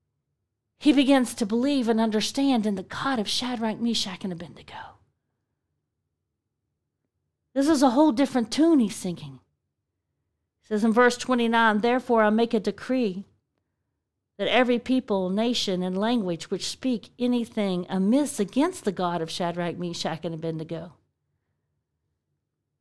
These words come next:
shall be cut in pieces, and their houses shall be made a dunghill, because there is no other God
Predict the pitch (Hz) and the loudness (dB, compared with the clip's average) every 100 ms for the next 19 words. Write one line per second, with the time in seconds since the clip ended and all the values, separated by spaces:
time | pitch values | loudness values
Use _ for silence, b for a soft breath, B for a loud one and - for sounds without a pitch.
0 | _ _ _ _ _ _ _ _ _ - | _ _ _ _ _ _ _ _ _ 0
1 | 254 226 - 285 285 247 - 349 349 202 | 4 4 2 2 4 4 4 0 2 0
2 | 208 202 196 359 349 - 214 220 208 220 | 0 0 2 2 2 0 -4 -2 -2 0
3 | 233 214 240 285 240 214 190 - 202 B | 0 0 2 2 2 0 -2 0 -2 B
4 | B B _ 254 294 302 302 - 254 247 | B B _ 6 8 8 6 4 4 8
5 | 247 233 226 220 226 220 220 - 196 208 | 8 6 2 4 6 6 4 2 2 2
6 | 214 202 190 175 170 165 165 | 2 2 2 2 2 0 -4